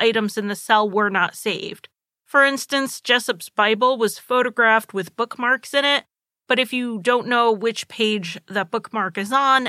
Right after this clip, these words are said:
that might have had the code, and then that evidence is gone. But Taylor Austin was pretty confident she had largely figured out the code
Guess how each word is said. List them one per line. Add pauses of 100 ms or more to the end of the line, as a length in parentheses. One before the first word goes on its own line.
that
might
have
had
the
code,
and
then (340)
that
evidence
is
gone. (1300)
But
Taylor
Austin
was
pretty
confident
she
had
largely
figured
out
the
code